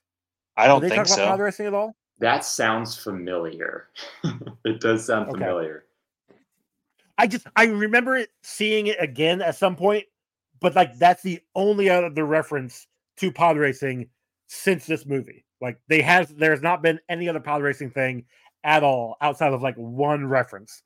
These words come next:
Speaker 2: that
Speaker 1: Oh,
Speaker 2: I
Speaker 1: and then they
Speaker 2: can
Speaker 1: made a
Speaker 3: Video
Speaker 1: pod
Speaker 2: vaguely
Speaker 1: racing
Speaker 2: remember.
Speaker 1: game.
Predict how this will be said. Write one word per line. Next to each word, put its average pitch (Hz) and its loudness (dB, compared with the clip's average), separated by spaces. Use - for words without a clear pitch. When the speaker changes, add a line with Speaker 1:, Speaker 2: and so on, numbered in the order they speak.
Speaker 2:
that 131 4
Speaker 1:
Oh, 170 10
Speaker 2:
I 170 10
Speaker 1:
and 170 8
then 196 8
they 185 8
Speaker 2:
can 151 6
Speaker 1:
made 156 8
a 139 8
Speaker 3:
Video 135 6
Speaker 1:
pod - 10
Speaker 2:
vaguely 156 8
Speaker 1:
racing 156 4
Speaker 2:
remember. 127 4
Speaker 1:
game. 117 -10